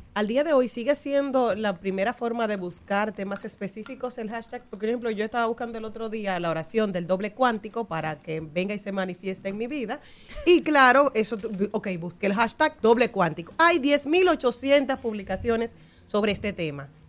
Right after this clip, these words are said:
claro, pero el que tiene la oración para tú hablarle a tu doble cuántico, no la encontraba entre ese mar de, de, de información que hay en Instagram, por ponerte un ejemplo.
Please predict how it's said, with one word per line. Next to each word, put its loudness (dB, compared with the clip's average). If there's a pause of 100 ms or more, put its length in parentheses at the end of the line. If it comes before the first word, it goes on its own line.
claro, 6 (220)
pero 0 (200)
el 6
que 6
tiene 4
la 6
oración 6
para 0
tú -10
hablarle 2
a 4
tu -6
doble 0
cuántico, 0
no 0
la 0
encontraba 0
entre -2
ese -8
mar -4
de, -6 (340)
de, -4
de 0
información -2
que -6
hay -2
en -6
Instagram, -8
por -6
ponerte -6
un -8
ejemplo. -10